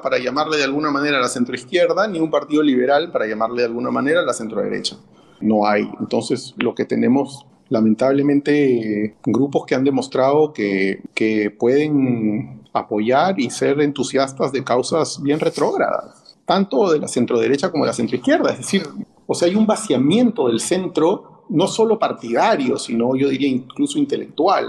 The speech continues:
donde el centro quiere decir para mí la defensa democrática. Es decir, Verónica Mendoza y su gente que son, ¿no?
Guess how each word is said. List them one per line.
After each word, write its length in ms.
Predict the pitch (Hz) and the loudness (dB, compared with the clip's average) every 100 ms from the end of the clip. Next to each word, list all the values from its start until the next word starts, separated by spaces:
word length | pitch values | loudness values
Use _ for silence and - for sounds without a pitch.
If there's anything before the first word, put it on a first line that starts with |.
| 123 - - - - | -6 -12 -20 -20 -4
donde 280 | 120 117 123 | -2 2 0
el 80 | |
centro 420 | - 208 196 208 - | 0 0 0 -2 0
quiere 220 | 160 165 | 0 2
decir 280 | - 156 143 | 2 -2 0
para 200 | 131 117 | -2 2
mí 580 | 131 151 156 139 - - - | 2 2 2 -2 -4 -16 -4
la 160 | 117 113 | 0 0
defensa 420 | - 165 160 147 | 0 -2 0 0
democrática. 800 | 123 113 220 190 123 - 110 - _ _ _ _ - | 0 2 2 0 -4 -10 -12 -12 _ _ _ _ -4
Es 100 | 120 | -4
decir, 280 | 143 147 127 117 110 110 - - - | 0 0 0 -2 -2 -4 -8 -12 -4
Verónica 420 | 113 131 151 143 | 0 2 0 0
Mendoza 640 | 127 127 165 160 151 151 | 2 2 2 0 -2 -2
y 80 | 123 | -2
su 140 | 123 | -4
gente 800 | - 143 139 143 143 139 135 131 - | -2 -2 -2 0 2 2 2 -2 -6
que 80 | |
son, 680 | 117 123 127 127 123 120 123 | -8 -4 -4 -4 -6 -8 -8
¿no? 320 | 117 185 - | -2 -2 -4